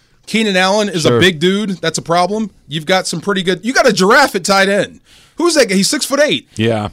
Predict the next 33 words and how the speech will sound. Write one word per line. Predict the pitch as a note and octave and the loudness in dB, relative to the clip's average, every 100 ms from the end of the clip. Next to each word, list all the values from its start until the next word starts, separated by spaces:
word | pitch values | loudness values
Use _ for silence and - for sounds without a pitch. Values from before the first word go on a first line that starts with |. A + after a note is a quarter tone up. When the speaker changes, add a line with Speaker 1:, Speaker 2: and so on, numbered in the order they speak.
| - | -2
Speaker 1:
That's | C#4+ C#4+ | 0 2
an | |
issue | D4 D#4 G#3+ C3+ E2+ | 0 0 -2 -4 -4
around | F3 G#3+ G#3+ | 0 2 2
the | G3+ | 2
red | F#3+ F#3 | 0 0
zone. | D#3+ G2+ - _ _ - | -2 -4 -8 _ _ -6
Uh, | E3+ F3 D#3+ | 0 0 0
so | - G#3+ G#3 F#3 _ _ _ | -2 -2 -2 -4 _ _ _
as | - D#3 | -6 -4
long | G3+ C#4+ C4 | 0 0 0
as | F3+ | -2
you | A#3 | -4
can | G3 | -6
find | G#3 G3+ F#3 | -2 -2 -2
some | F3 D#3 | -4 -2
pass | F3 F#3+ G3+ | -2 -2 -4
rush | G#3 G#3 | -4 -4
and | E3+ C3+ | -6 -4
Bosa's | D3+ F3+ F#3+ | -2 -2 -6
coming | E3+ F#3+ F#3+ | -8 -6 -4
back, | G3 G#3 | -4 -6
yeah, | E3 G#3+ D#3 | -8 -4 -4
they're | A#2 G3+ | -4 -6
gonna | A3+ | -6
be | G#3+ | -6
a | G3+ | -6
player | - A3+ | -4 -4
in | G3+ | -2
the | B2+ | -4
A | A#2 | -6
F | G2 | -8
C. | - F#2 | -14 -16